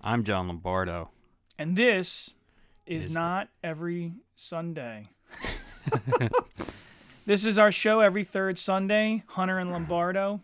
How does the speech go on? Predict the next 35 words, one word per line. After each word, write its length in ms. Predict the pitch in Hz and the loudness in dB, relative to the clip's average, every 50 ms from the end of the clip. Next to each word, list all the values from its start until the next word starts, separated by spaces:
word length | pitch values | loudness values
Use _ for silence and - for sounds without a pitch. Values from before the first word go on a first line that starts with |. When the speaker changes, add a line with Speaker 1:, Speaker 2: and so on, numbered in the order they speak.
| - | -12
Speaker 2:
or 140 | - - 135 | -12 -12 -10
Hunter 260 | 123 - 190 196 190 190 | -4 -2 0 0 0 0
and 120 | 190 185 | -2 -2
Lombardo 420 | 185 175 170 175 175 170 175 180 180 | -2 -2 -2 0 0 0 2 0 0
every 220 | 175 175 165 175 | 0 -2 -2 -4
third 300 | 160 - 180 175 175 - | -6 -4 -4 -4 -4 -6
Sunday. 360 | - - 190 185 190 196 190 - - - - | -6 -6 -4 -2 -2 -2 -2 -4 -10 -12 -4
Who 120 | - 254 285 | 0 0 2
the 60 | 294 | 4
fuck 300 | - - 294 294 277 - | 6 6 6 6 6 4
knows? 260 | 277 294 294 285 240 | 4 6 6 6 6
I 80 | 226 220 | 6 4
keep 220 | - - 247 226 | 2 0 -4 -2
changing 340 | - 240 233 226 214 226 190 | 0 0 0 2 0 0 -2
things 240 | 220 226 220 190 208 | -2 -2 0 2 2
up 160 | 214 214 214 | 2 2 2
and 100 | 196 180 | 0 -2
making 260 | 180 185 170 - 190 | -2 -2 -2 -2 -4
everything 260 | 190 180 185 185 175 | -4 -2 -4 -4 -4
different. 480 | 160 185 185 175 - - 135 117 - - - - - - - - - - - - - - _ _ _ _ - - - - | -2 -2 -2 -2 -4 -6 -10 -12 -12 -14 -18 -20 -20 -20 -20 -20 -20 -20 -20 -20 -20 -20 _ _ _ _ -20 -20 -10 -4
Speaker 1:
Works 220 | 104 104 107 - | -2 -2 -2 -2
for 100 | - 110 | -4 -4
me. 280 | 113 123 120 110 101 - - - - _ _ | -2 0 0 0 0 -2 -8 -18 -20 _ _
Speaker 2:
Yeah. 600 | - 156 160 175 185 185 180 165 151 135 120 117 123 120 98 - _ _ _ _ _ _ _ _ _ _ _ _ | -8 -4 -2 -2 0 0 0 0 -2 -2 -4 -8 -10 -16 -20 -20 _ _ _ _ _ _ _ _ _ _ _ _
So 160 | - - 220 208 | -2 2 2 4
we're 140 | 240 269 | 4 4
doing, 460 | 247 240 294 285 277 269 254 240 226 220 | 4 4 4 4 6 6 4 4 4 4
uh, 680 | 214 202 202 190 185 180 175 170 160 156 151 147 151 - - | 4 4 4 4 4 4 2 2 2 2 0 -2 -2 -4 -4
today's 340 | - 214 233 254 294 220 202 | 2 4 4 4 4 2 0
episode 840 | 180 170 165 180 151 - 185 170 165 165 165 170 180 185 185 - - _ - | 0 -2 -2 -4 -6 -4 -2 -2 -2 0 0 0 -2 -2 -4 -6 -10 _ -8
is 720 | 180 160 156 151 151 147 147 147 139 131 - - - - - _ _ _ _ _ _ _ _ _ _ _ _ _ _ _ - | -6 -4 -4 -4 -4 -6 -6 -6 -6 -6 -6 -6 -8 -10 -14 _ _ _ _ _ _ _ _ _ _ _ _ _ _ _ -2
obviously 600 | 170 165 160 143 151 156 147 139 - - 156 143 | 0 0 0 -2 -4 -6 -8 -8 -10 -10 -12 -12
football 500 | - - - 214 202 - 143 127 123 120 | -10 -8 -8 -8 -8 -8 -8 -8 -8 -8
themed. 600 | - - - 143 131 131 127 131 139 151 170 175 | -10 -12 -14 -12 -10 -10 -10 -10 -10 -10 -8 -6
Speaker 1:
Yep. 240 | 95 98 107 113 | -4 -2 -2 -4